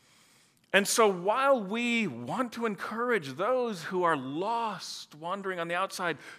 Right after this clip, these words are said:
to join us in the delightful inner space, we have to do it very carefully. And so a huge amount of energy in a bounded set Christian organization goes into building, developing, maintaining,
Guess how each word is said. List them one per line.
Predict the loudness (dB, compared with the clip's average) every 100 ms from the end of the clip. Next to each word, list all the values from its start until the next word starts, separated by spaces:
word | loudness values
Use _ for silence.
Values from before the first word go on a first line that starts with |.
| -4
to | -4
join | -2 -4 -2 0 0 -2
us | -2
in | -2
the |
delightful | -2 0 0 -2 -6
inner | -4
space, | -4 -6 -4 -4 -6 -10 0
we | 2
have | 4 2
to |
do | 2 2
it |
very | 4 2
carefully. | 2 -2 -2 -2 -8 -10 -14 _ _ _ _ _ _ _ _ _ _ _ _ _
And | 0 4
so | 4
a | 4
huge | 2 -6 0 2 4 2 2
amount | 0 2 2
of | 2
energy | 2 0 0 2 2
in | 2
a |
bounded | 2 0 0 0 -2 -6 -10
set | -4 -2 -2 -4
Christian | -6 -4 -2
organization | -2 -2 -4 -4 -4 -4
goes | -4 -4 -4 -8
into | -6 -6 -6 -6
building, | -4 -2 -2 -2 -4
developing, | -4 -2 -2 -2 -4
maintaining, | -2 -4 -6 -10 -8 -6 -6 -6 -8